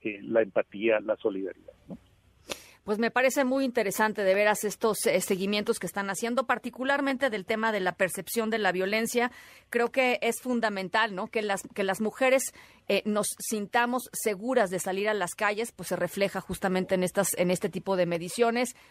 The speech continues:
Speaker 2: aunque nuevamente el feminicidio es el extremo, ¿no? Es la violencia extrema, sin embargo, pues está ahí.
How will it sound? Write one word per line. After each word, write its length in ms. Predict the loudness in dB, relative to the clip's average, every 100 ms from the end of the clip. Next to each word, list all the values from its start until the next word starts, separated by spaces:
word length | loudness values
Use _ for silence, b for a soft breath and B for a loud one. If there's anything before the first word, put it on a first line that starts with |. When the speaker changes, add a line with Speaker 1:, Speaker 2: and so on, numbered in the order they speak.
| b 2
Speaker 2:
aunque 360 | 4 4 2
nuevamente 720 | 0 2 0 -2 -2 2 4
el 100 | 4
feminicidio 760 | 2 -4 -4 -4 -4 -2 4 4
es 120 | 4 2
el 160 | -2 -2
extremo, 560 | -4 0 2 2 -2
¿no? 140 | -4 -4
Es 100 | 0
la 100 | 0
violencia 460 | 2 0 0 -4
extrema, 520 | -6 0 2 2 0 -2
sin 260 | -4 -4
embargo, 360 | -2 -2 -2 -4
pues 160 | -8
está 280 | -8 -2 -2 0
ahí. 360 | -2 0 -2